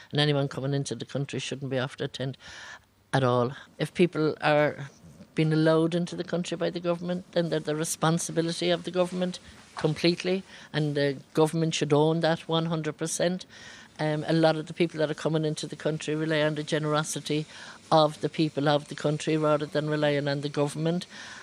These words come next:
That's something for them to take on board. No matter what way you look at this, none of it is right. It's wrong. And for goodness sake, it can be put right,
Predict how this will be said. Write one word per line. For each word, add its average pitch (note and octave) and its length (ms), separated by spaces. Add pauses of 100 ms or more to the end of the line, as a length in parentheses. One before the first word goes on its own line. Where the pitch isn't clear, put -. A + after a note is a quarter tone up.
(140)
That's D3+ 240
something D3 420
for - 140
them D3+ 220
to C#3+ 100
take C#3+ 300
on D3 160
board. C#3+ 380 (600)
No C#3 180
matter E3 220
what E3+ 220
way F3 160
you E3+ 140
look F3 240
at D#3+ 140
this, - 460 (260)
none E3 200
of D#3+ 100
it D3+ 80
is D#3 180
right. E3+ 480 (540)
It's - 180
wrong. D3+ 400 (580)
And E3+ 380
for - 160
goodness F3 320
sake, E3+ 460 (640)
it D#3+ 120
can A3+ 280
be E3+ 140
put E3 220
right, F#3 500